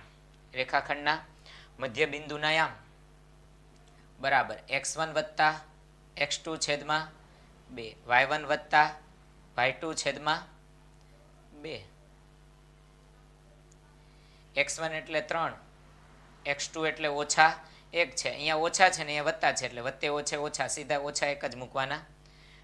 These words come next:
રહેશે, છેદમાં બે. વાય વન એટલે પાંચ અને વાય ટુ એટલે એક. પાંચ વત્તા એક છેદમાં બે.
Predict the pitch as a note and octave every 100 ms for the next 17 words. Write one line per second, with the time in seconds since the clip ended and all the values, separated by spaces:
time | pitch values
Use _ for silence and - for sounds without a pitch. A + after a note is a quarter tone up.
0 | - C#3+ C#3 A#2+ A2+ - C#3 C#3 C#3+ D#3
1 | - - - - - - - - - -
2 | A#2+ - - - - - A#2 C3 D3+ D#3+
3 | D#3 - D#3 - E3 C3+ - B2 A#2+ B2+
4 | C#3 D3+ C#3+ D3 D3+ C#3+ - - - C3+
5 | - - - - C#3 - C#3+ C#3+ B2+ -
6 | - B2 C3 D3 D#3 - - - - -
7 | C#3+